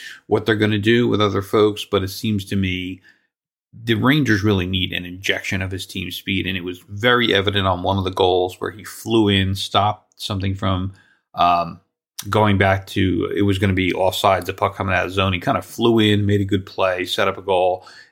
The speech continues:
and really all over the ice. You could tell his speed is, um, impressive. And it was good to have him playing, you know, on the top line, actually, with Mika and with Kreider rather than Wheeler, you know, where Wheeler, who I'm not a fan of,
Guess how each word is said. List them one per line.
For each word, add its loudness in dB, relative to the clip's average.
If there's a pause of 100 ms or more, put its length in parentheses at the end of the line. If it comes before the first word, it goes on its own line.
(100)
and 0
really 2
all 4
over 0
the 0
ice. -6
You -12
could -6
tell -2
his -6
speed -6
is, -10
um, -10 (240)
impressive. -2 (420)
And 2
it -2
was 0
good 2
to 2
have 2
him 0 (140)
playing, -2 (100)
you -10
know, -6
on 2
the -6
top 0
line, 2
actually, -8
with -16
Mika -2 (360)
and -4
with -10
Kreider 2
rather 0
than -10
Wheeler, -4
you -14
know, -8
where 0 (520)
Wheeler, 2
who -2
I'm -6
not -2
a -8
fan -14
of, -12